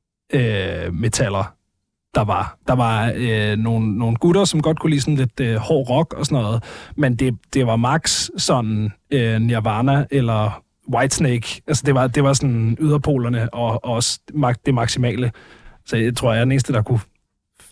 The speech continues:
sådan, havde det helt metalagtigt. Så, så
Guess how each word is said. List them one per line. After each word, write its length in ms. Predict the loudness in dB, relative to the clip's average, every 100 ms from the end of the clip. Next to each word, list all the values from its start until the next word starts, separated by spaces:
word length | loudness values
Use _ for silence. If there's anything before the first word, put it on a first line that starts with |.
| _ -20 _ _ _
sådan, 360 | -6 -4 -2 -6 -10 _ _ _ -6
havde 140 | -2
det 140 | 0 2
helt 280 | 0 -2 -4
metalagtigt. 760 | -2 0 0 -2 -4 -8 -12
Så, 120 | -10 -4
så 180 | -2